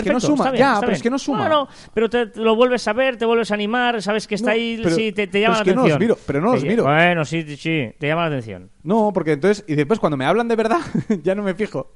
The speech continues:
Speaker 2: Bueno, pero,
Speaker 1: Depende
Speaker 2: pero,
Speaker 1: de cómo empiece.
Speaker 2: pero te llama, bueno, igual te contesta y luego tú, eh, tal,
Speaker 1: Bueno,
Speaker 2: sí, sí.
Speaker 1: eso que es importante, yo, en, en el tema de D Ms sí que es importante para hacer comunidad, es contestar alguno. O sea, lo que estén mejores escritos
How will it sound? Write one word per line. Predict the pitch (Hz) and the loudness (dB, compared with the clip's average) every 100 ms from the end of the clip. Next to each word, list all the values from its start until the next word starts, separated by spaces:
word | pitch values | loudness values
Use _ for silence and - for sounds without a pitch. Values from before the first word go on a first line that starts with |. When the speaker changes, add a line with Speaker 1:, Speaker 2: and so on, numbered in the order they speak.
| - | -20
Speaker 2:
Bueno, | 120 113 131 156 151 | -8 -4 -2 -2 -2
pero, | 127 | -2
Speaker 1:
Depende | 147 160 | -2 0
Speaker 2:
pero, | 202 | 2
Speaker 1:
de | |
cómo | 196 | 2
empiece. | 185 196 - | 2 0 0
Speaker 2:
pero | 123 110 | -4 -4
te | - | -4
llama, | 135 160 160 151 156 | -4 -4 -6 -6 -6
bueno, | 185 202 | -4 -2
igual | 190 190 | -2 -2
te | 196 | -2
contesta | 180 156 233 - 202 | -2 -2 -2 0 2
y | |
luego | 190 190 | 2 0
tú, | 180 | 0
eh, | 180 170 - 175 175 | -4 -4 -12 -12 -6
tal, | 208 214 202 196 | -2 -2 -4 -2
Speaker 1:
Bueno, | 202 196 | -2 -2
Speaker 2:
sí, | 165 170 | -4 -4
sí. | |
Speaker 1:
eso | 160 | 0
que | 254 | 2
es | 220 | 2
importante, | 165 151 165 214 - | 2 2 2 0 -4
yo, | 147 156 | -2 -2
en, | 156 | -2
en | 147 135 127 | -6 -6 -6
el | 120 | -6
tema | 117 196 | -4 -2
de | 196 | 0
D | 165 | 0
Ms | 226 | -4
sí | - 170 | -6 -6
que | 175 | -6
es | |
importante | 180 139 113 | -4 -4 -4
para | 113 | -6
hacer | 139 147 | -8 -4
comunidad, | 185 135 127 175 - | -2 0 -2 -4 -4
es | 135 175 196 - | -2 -2 -4 -8
contestar | - 147 139 185 | -4 -4 -2 0
alguno. | 196 120 110 98 | 0 0 -6 -10
O | 139 | -8
sea, | 180 - - - | -8 -10 -20 -8
lo | |
que | 143 | -6
estén | 156 220 | -4 -4
mejores | 262 190 151 | -2 0 -2
escritos | 135 - 156 135 127 127 - | -4 -4 -4 0 0 0 -4